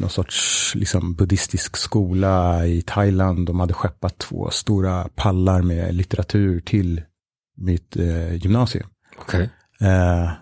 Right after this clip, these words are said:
Speaker 1: det är klart jag fick bästa betyg i religion.
Speaker 2: <laughs> Of course,
Speaker 1: Eh,
Speaker 2: of course.
Speaker 1: men, eh,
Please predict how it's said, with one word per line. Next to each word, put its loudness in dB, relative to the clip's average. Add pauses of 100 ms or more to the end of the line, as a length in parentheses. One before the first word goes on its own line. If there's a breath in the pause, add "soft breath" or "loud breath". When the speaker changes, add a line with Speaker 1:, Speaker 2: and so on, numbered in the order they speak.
Speaker 1:
det -2
är 4
klart 0
jag -4
fick -4
bästa 0
betyg 2
i 0
religion. 0
Speaker 2:
<laughs> -12
Of 0
course, 2
Speaker 1:
Eh, 2
Speaker 2:
of -4
course. -4 (840 loud breath)
Speaker 1:
men, 4
eh, 2